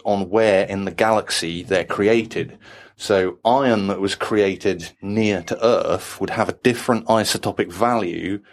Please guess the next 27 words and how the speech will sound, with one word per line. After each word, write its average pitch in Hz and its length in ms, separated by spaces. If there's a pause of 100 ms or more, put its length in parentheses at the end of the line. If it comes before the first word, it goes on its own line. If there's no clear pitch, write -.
(140)
to 101 80
one 101 260
that 98 120
was 101 140
created 92 440
on 95 100
the 98 160
opposite 101 500
side 95 280
of 87 60
the 87 40
galaxy, 110 600
because 90 240
it 98 80
would 98 100
have 92 60
been 98 320
a 90 40 (140)
different 110 420
star 101 680 (480)
going 95 180
supernova 87 580
that 92 140
would 98 160
have - 420 (140)
created 110 560
that. - 320